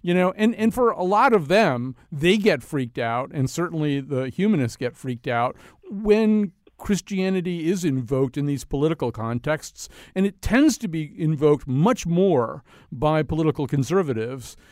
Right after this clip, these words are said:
than it is by liberals, even though,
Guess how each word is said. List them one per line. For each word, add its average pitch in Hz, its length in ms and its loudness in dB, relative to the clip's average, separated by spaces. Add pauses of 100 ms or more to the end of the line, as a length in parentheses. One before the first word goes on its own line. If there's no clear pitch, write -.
(140)
than 147 340 2
it 143 220 -2
is 160 460 -2
by 135 260 0
liberals, 131 720 0
even 156 220 -2
though, 127 400 0